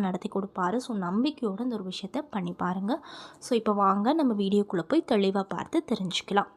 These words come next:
கன்னிராசி அப்படிங்கிறது பன்னிரெண்டு ராசிகள ஆறாவது ராசியா இருக்கு. அதே போல கன்னிராசிக்காரங்களை பொறுத்த வரைக்கும் ரொம்பவே மென்மையானவங்க, எப்பொழுதுமே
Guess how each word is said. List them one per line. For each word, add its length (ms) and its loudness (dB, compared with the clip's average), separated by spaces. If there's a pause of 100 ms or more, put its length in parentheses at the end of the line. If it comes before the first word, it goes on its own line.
(1120)
கன்னிராசி 640 6
அப்படிங்கிறது 460 2 (720)
பன்னிரெண்டு 520 8
ராசிகள 420 2 (140)
ஆறாவது 340 6
ராசியா 300 0 (100)
இருக்கு. 280 -2 (180)
அதே 140 6 (100)
போல 240 8 (100)
கன்னிராசிக்காரங்களை 960 4
பொறுத்த 240 -2
வரைக்கும் 320 2
ரொம்பவே 320 4 (100)
மென்மையானவங்க, 720 0 (600)
எப்பொழுதுமே 520 6